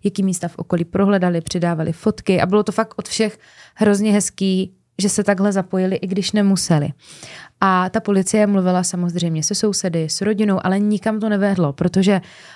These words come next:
ona neměla dluhy, neměla žádný milence, byla rozvedená, slušný život, padesát čtyři let, neměla jako nepřátele, celý to bylo hrozně divný. A nakonec se teda policie rozhodla prohledat, eh, ten jejich dům, ve kterým Karol žila s tím svým synem,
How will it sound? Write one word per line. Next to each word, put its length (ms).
ona 200
neměla 360
dluhy, 460
neměla 360
žádný 300
milence, 540
byla 240
rozvedená, 680
slušný 440
život, 240
padesát 420
čtyři 380
let, 340
neměla 280
jako 160
nepřátele, 680
celý 260
to 100
bylo 200
hrozně 480
divný. 400
A 240
nakonec 400
se 80
teda 160
policie 440
rozhodla 300
prohledat, 640
eh, 360
ten 160
jejich 200
dům, 300
ve 60
kterým 380
Karol 260
žila 200
s 60
tím 160
svým 200
synem, 360